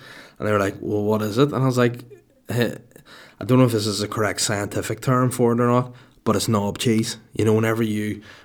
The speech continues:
retract the old, uh, the old one, two, three foreskin, um, it's like this, if you don't wash it right, it's this sort of fucking gross yellowy cheese that lives under there. So, um, I got to explain that to my mother-in-law, and she was completely and utterly disgusted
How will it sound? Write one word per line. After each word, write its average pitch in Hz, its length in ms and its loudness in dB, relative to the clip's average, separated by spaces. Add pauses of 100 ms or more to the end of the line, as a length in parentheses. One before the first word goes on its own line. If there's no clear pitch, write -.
retract 101 540 0
the 107 140 4
old, 104 360 2
uh, 98 280 -6 (1120)
the 104 180 0
old 101 440 -4 (240)
one, 107 280 0
two, 107 180 0
three 107 540 2 (180)
foreskin, 139 720 4 (400)
um, 101 500 -2
it's - 180 -6
like 101 240 0
this, - 460 -2 (120)
if - 160 -4
you 104 60 -4
don't 104 220 2
wash - 240 -2
it 131 100 2
right, 113 280 2
it's - 140 -4
this 104 120 -4
sort 101 220 -2
of 98 80 -8
fucking 98 360 -6
gross 101 520 -4
yellowy 104 420 -2
cheese 113 340 2
that 120 80 4
lives 107 260 0
under 147 200 6
there. 151 280 4 (440)
So, 123 400 6
um, 120 540 2
I 143 100 6
got 143 120 6
to 127 60 4
explain 101 360 0
that 104 140 -4
to 107 60 -2
my 101 140 -2
mother-in-law, 113 560 2
and 110 120 0
she 120 200 6
was 110 140 0
completely 104 580 0
and 104 160 0
utterly 107 320 -4
disgusted - 880 -4